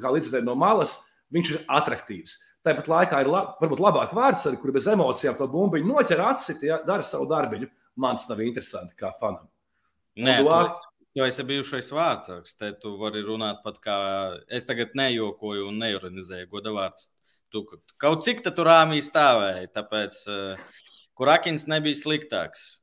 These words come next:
Speaker 1: Bet harizma, tā ir, laikam, tā personības harizma, par ko mēs runājam.
Speaker 2: Oi, redzētu Kurakinu Banzajā vai kā, kas tur tagad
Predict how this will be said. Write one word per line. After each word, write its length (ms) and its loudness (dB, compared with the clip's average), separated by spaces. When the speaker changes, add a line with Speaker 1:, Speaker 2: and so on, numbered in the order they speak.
Speaker 1:
Bet 400 4
harizma, 500 4
tā 200 0
ir, 80 0
laikam, 120 -8
tā 140 -2
personības 420 -4
harizma, 380 -4
par 80 -12
ko 100 -8
mēs 140 -14
runājam. 400 -14
Speaker 2:
Oi, 340 2
redzētu 480 -2
Kurakinu 600 -2
Banzajā 680 -2
vai 100 -4
kā, 220 -4
kas 240 -10
tur 160 -16
tagad 240 -14